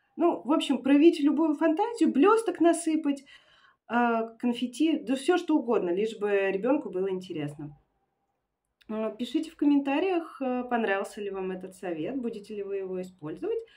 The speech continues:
или, может быть, вы его уже попробовали и вам, э, он был полезен.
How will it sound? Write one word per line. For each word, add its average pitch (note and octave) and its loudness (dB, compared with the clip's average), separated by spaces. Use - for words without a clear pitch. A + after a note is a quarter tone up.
или, E4 6
может B3+ 4
быть, A3+ -8
вы G#3 -2
его G#3 0
уже G3+ 0
попробовали C4+ -2
и G#3+ 0
вам, G#3 -4
э, D#3+ -6
он A3 -2
был G3 -2
полезен. D3 -6